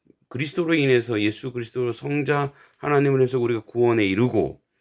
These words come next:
그리고 성령 하나님을 통해서 구원의 여정 가운데, 거룩한 여정 가운데 살고,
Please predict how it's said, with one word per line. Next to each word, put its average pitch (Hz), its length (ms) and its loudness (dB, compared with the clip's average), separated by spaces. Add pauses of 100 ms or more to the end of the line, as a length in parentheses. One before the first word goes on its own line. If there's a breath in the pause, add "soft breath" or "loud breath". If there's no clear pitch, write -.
(520 soft breath)
그리고 175 720 -2 (180)
성령 170 480 0
하나님을 143 400 0
통해서 135 440 0
구원의 117 340 2
여정 98 380 2
가운데, 95 460 -2
거룩한 104 400 -4
여정 90 300 -2
가운데 87 220 -6
살고, 120 580 -2